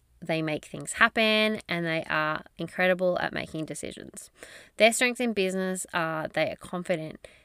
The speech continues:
decisive, they're self-assured, productive. They are magnetic, direct, they take charge, they fix problems, and they are a natural born leader. The three ways you're holding yourself back in business as a type eight,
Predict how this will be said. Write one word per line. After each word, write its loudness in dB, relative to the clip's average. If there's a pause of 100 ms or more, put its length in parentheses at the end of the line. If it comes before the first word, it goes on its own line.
(140)
decisive, 0
they're -2
self-assured, 4
productive. -2 (320)
They -2
are 0
magnetic, 0 (160)
direct, 2 (180)
they -2
take -4
charge, 2 (240)
they -2
fix -6
problems, 0
and -4
they -2
are -4
a -6
natural -4
born -6
leader. -6 (720)
The 0
three 2
ways 6
you're 4
holding 4
yourself -2
back 2
in 0
business -2
as -4
a -6
type -4
eight, 0